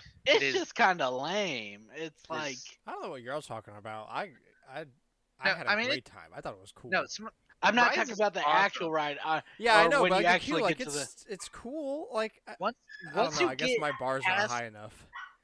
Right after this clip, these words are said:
Speaker 1: once you get past the turntable, it's great. Being in a cave is kind of,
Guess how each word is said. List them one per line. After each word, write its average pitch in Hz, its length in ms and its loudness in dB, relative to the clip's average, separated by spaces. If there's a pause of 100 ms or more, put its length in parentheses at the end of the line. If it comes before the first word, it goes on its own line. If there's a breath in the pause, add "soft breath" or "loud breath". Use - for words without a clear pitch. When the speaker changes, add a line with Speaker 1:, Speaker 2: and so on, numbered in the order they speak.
(180)
Speaker 1:
once 196 240 -2
you 285 80 0
get 247 140 -4
past 208 200 -2
the 165 80 -4
turntable, 151 760 -2
it's 143 200 -8
great. 113 420 -2 (520)
Being 180 180 0
in 208 80 -4
a 190 80 -2
cave 147 340 0
is 120 140 -10
kind 123 220 0
of, 110 240 -6